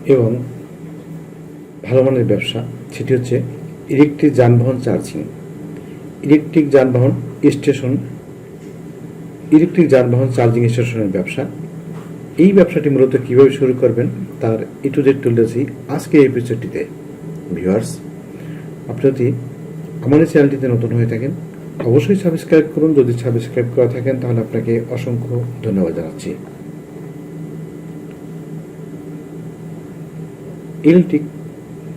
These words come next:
ইলেকট্রিক যানবাহন চার্জিং স্টেশন ব্যবসা মূলত সম্পূর্ণ নতুন একটি বিজনেস আইডিয়া। দিন বদলের সাথে সাথে বিদ্যুৎ চালিত যানবাহনের সংখ্যা বাড়ছে দিন দিনই। পেট্রোল এবং ডিজেলের দাম যে হারে বাড়ছে,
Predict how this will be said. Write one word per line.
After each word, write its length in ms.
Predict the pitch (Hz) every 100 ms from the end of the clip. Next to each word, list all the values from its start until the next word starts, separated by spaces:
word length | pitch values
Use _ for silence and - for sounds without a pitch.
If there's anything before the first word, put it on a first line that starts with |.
| - - - - -
ইলেকট্রিক 520 | 143 170 175 - 185
যানবাহন 360 | 139 139 143 143
চার্জিং 340 | 135 123 117
স্টেশন 360 | 117 120 113 107
ব্যবসা 360 | 101 95 - 120 - - -
মূলত 400 | 131 117 113 120 117 - -
সম্পূর্ণ 580 | 139 - 160 156 160 - -
নতুন 280 | 127 123 160
একটি 200 | 151 -
বিজনেস 340 | 107 104 98 -
আইডিয়া। 340 | 90 101 120 - - - - - - - - - - - - 113
দিন 180 | 151 156
বদলের 280 | 151 147 -
সাথে 180 | 123 123
সাথে 300 | 131 120 143 - 143
বিদ্যুৎ 500 | 110 123 127 165 165
চালিত 260 | 147 147
যানবাহনের 380 | 131 120 117 117
সংখ্যা 220 | 117 107
বাড়ছে 340 | 92 85 - 82
দিন 200 | 92 85
দিনই। 200 | 90 76 - - - - - - - - - - - - - - - -
পেট্রোল 420 | 135 135 - 147 - -
এবং 240 | 127 123
ডিজেলের 360 | 123 123 123 117
দাম 200 | 113 110
যে 120 | 120
হারে 140 | 131
বাড়ছে, 320 | 117 101 -